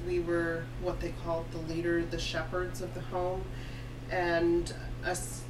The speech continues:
kids were supposed to be examples to the other ones. So whenever we did something wrong, we got,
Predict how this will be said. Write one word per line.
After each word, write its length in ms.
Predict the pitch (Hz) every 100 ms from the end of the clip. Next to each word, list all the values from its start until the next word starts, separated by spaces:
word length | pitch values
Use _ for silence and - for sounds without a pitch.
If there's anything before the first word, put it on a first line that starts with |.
| - - - - - - -
kids 300 | - 196 175
were 80 | 175
supposed 280 | - 180 -
to 60 |
be 120 | - 170
examples 680 | 165 - 160 - 170 175 -
to 80 |
the 140 | 180 170
other 200 | 170 190
ones. 340 | 190 196 190
So 500 | - 165 151 156 165 160 - -
whenever 320 | 180 180 175
we 180 | 170 170
did 180 | 180 175
something 380 | 175 170 160 160
wrong, 540 | 226 240 233 233 226 - - 170
we 160 | 165
got, 560 | 165 156 156 - -